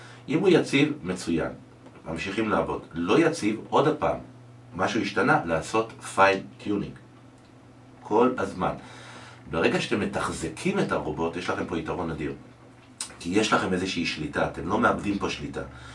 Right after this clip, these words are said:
לכן כשאתם רוכשים רובוט או מפתחים רובוט,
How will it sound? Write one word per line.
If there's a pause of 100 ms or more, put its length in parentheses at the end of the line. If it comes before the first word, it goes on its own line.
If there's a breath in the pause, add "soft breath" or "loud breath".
(320 loud breath)
לכן
כשאתם
רוכשים
רובוט
או
מפתחים
רובוט,